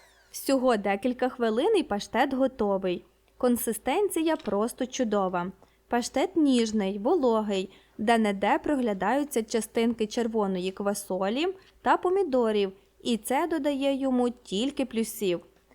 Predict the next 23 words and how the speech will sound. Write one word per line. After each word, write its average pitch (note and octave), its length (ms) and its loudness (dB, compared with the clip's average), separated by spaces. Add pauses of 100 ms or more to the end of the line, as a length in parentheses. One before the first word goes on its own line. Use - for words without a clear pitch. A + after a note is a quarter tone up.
(160)
Паштет D4+ 460 -2
до A3+ 100 2
смаку G#3+ 400 -2
посолений G3+ 920 -2
і A#3+ 120 -2
злегка G#3+ 500 0
відчувається B3 760 0
гострота. A3+ 760 -2 (800)
Я A#3+ 280 2
б F#4+ 60 -2
навіть C#4+ 320 0
сказала, G#3+ 540 0
що A#3+ 240 -2
консистенцією, B3 1200 -2 (180)
виглядом A3 680 0
і G#3 40 0
смаком B3 560 0 (320)
цей A#3 260 0
паштет D4 500 -2
мені A3+ 300 2
нагадує A#3 720 0
відому G#3+ 600 0
намазку G#3+ 760 -2